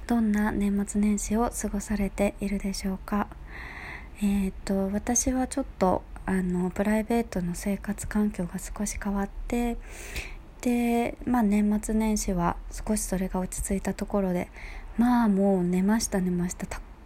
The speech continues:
くさん寝ました。まあ、子供と一緒にいる時間がほとんどだったっていうことが、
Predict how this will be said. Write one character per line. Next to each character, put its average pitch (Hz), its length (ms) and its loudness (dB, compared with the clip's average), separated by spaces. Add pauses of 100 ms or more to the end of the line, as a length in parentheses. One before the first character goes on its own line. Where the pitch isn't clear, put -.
く - 80 4
さ 254 160 8
ん 240 140 8
寝 233 80 6
ま 214 160 4
し - 80 -2
た。 - 160 0 (580)
ま 226 80 2
あ、 - 20 -
子 240 120 2
供 269 260 6
と 269 140 4
一 262 80 4
緒 262 180 2
に 240 380 2
い 233 60 0
る 220 120 2
時 220 120 -2
間 214 220 2
が 214 80 2
ほ 220 100 -4
と 233 180 -2
ん 226 60 2
ど 202 100 -2
だ 196 120 -2
っ 190 100 -4
た 196 140 0
っ 196 40 0
て - 220 -6
い 190 40 0
う 190 60 -4
こ 196 140 -4
と 185 140 -2
が、 175 180 -2